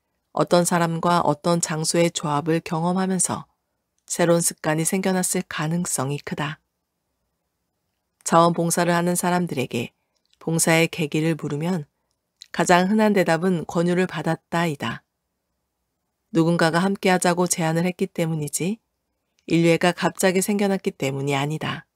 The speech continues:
환경에 대한 갑작스런 관심이 생기는 것은 쉽지 않다. 누군가의 권유로 어떤 장소에 일정하게 가다 보면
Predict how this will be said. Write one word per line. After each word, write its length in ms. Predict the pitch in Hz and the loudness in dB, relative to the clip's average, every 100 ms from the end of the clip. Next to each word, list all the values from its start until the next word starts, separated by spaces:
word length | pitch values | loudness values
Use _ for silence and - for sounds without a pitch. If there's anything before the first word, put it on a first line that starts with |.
| _ _ _ _ _ _ _ _ _ _ _ _ _ _ | _ _ _ _ _ _ _ _ _ _ _ _ _ _
환경에 440 | - 180 185 180 170 | 0 4 4 2 2
대한 300 | 165 170 - | 2 2 -2
갑작스런 640 | 170 - 165 - 170 175 | -4 -2 -2 0 0 0
관심이 440 | - 156 - 165 170 | -2 -4 -2 0 0
생기는 440 | 202 196 190 185 | 0 0 0 0
것은 380 | 143 143 160 180 | -2 -2 -2 -2
쉽지 400 | - 220 - 143 | -4 -6 -4 -2
않다. 440 | 156 - 143 147 _ _ _ _ _ _ _ _ _ _ _ _ _ 165 | -2 -4 -6 -6 _ _ _ _ _ _ _ _ _ _ _ _ _ 0
누군가의 400 | 170 170 165 165 | 2 4 4 2
권유로 600 | 180 151 151 175 151 156 _ _ _ | -2 -2 0 -2 -2 -6 _ _ _
어떤 340 | 160 - 180 | -2 2 2
장소에 500 | 180 160 165 175 175 | 2 -2 -2 2 2
일정하게 540 | 165 160 - 165 160 170 | 4 0 0 -2 -2 -4
가다 320 | - 165 175 | -6 -4 -4
보면 360 | - 143 131 | -4 -8 -8